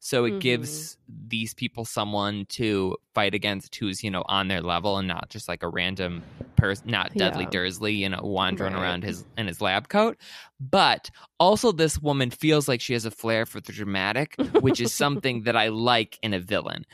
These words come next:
Speaker 1: So I can definitely see her sort of, you know, grandstanding and, and, you know, having fight scenes in, like, weird castles and, you know,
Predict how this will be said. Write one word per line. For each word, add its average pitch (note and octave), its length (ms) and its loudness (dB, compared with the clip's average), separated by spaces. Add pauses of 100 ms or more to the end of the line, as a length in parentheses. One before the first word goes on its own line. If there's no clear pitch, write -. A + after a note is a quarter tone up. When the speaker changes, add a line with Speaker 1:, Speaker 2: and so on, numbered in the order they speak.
(140)
Speaker 1:
So E3+ 100 2
I D3+ 100 6
can F3 200 2
definitely F3 420 4
see D3+ 240 0
her C3+ 420 4
sort B2 300 2
of, A#2 140 -2
you A2 120 0
know, A2 220 4
grandstanding B2 1600 2
and, G2+ 200 -2 (300)
and, A#2+ 240 0
you A2+ 120 0
know, G#2+ 180 2
having B2 340 0
fight - 360 -2
scenes A2+ 380 -6
in, G#2+ 80 -8
like, A2 180 -2
weird A2 300 -2
castles G#2 960 -2
and, G2+ 180 -8
you G2+ 120 -4
know, G2 260 -4